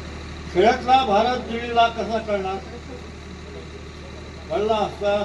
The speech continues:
तर आला असता आकार. खेड्यातला भारत दिल्लीला कसा कळणार? कळला असता तर आला असता आकार.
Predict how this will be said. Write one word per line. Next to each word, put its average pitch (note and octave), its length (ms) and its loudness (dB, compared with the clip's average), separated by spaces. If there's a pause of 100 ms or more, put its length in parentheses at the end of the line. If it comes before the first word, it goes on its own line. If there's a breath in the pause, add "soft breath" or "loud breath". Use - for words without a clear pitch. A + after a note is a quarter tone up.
तर G3+ 220 2 (200)
आला D#4+ 180 0
असता F#3 360 -2 (100)
आकार. F#3 480 2 (3500)
खेड्यातला A#3 460 8
भारत A#3+ 300 4
दिल्लीला C4 360 0
कसा B3+ 280 -4
कळणार? B3+ 420 -2
कळला B3+ 300 -2
असता A3+ 340 2
तर A3+ 140 -4
आला G#3+ 240 -2
असता G3+ 300 -2
आकार. G3+ 540 0